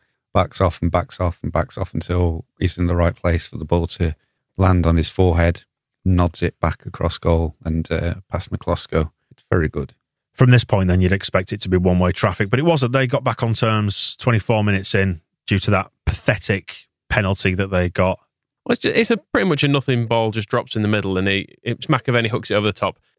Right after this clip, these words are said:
Speaker 3: I mean, Dorigo is kind of to blame for his weak back pass, 'cause it's,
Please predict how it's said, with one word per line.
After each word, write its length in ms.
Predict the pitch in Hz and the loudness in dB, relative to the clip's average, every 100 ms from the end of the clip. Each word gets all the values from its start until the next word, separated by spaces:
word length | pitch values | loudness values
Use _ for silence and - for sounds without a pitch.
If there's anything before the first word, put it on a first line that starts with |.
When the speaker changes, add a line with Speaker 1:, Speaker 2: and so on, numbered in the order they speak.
| _ 156 | _ -2
Speaker 3:
I 40 | |
mean, 120 | 156 | 0
Dorigo 400 | 165 185 170 143 | 2 2 2 0
is 100 | 135 | -2
kind 280 | - 135 123 | -2 -4 -2
of 100 | 113 | -4
to 100 | - | -6
blame 440 | 104 107 104 101 107 _ | -4 -2 0 -4 -8 _
for 260 | - 101 | -4 -2
his 160 | 98 95 - _ _ _ | -2 -4 -8 _ _ _
weak 360 | 120 110 - | -4 -4 -6
back 240 | - 101 - | -6 -6 -6
pass, 260 | 92 87 - | -8 -8 -10
'cause 200 | - 98 | -10 -8
it's, 340 | 98 - - | -8 -10 -14